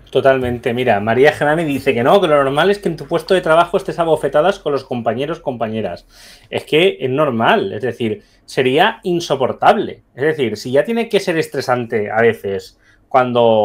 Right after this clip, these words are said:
o como no normalices, ¿no? Em, el tema de, de estar todo el rato a broncas con la gente con la que a lo mejor compartes asiento,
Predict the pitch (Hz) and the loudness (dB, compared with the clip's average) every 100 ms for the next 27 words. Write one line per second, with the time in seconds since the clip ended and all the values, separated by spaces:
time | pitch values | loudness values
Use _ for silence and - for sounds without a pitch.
0 | 98 95 - 131 135 135 135 143 139 131 | 0 -2 0 0 2 0 2 2 2 0
1 | 120 110 113 180 247 - _ _ - 110 | 0 -4 -4 -4 -6 -8 _ _ -10 -6
2 | 143 - _ _ _ _ - 151 139 127 | -6 -8 _ _ _ _ -4 0 2 0
3 | 120 113 110 107 101 98 - - _ - | -2 -2 -2 -2 -6 -10 -14 -20 _ -8
4 | 127 110 123 131 190 175 165 147 123 104 | -4 -2 -2 0 0 2 4 4 4 -2
5 | _ _ _ 135 135 120 147 127 139 135 | _ _ _ 0 0 2 0 2 4 4
6 | 123 127 123 113 113 113 113 127 135 104 | 4 2 2 0 2 2 2 -2 0 -2
7 | 92 - 107 98 - 120 151 123 107 101 | -2 -4 -2 -4 -4 -8 -6 -4 -4 -4
8 | 101 95 - 101 - 113 113 104 - 101 | -6 -8 -8 -8 -4 -4 -4 -4 -6 -6
9 | - 101 - 101 101 101 156 | -6 -16 -12 -8 -8 -4 -4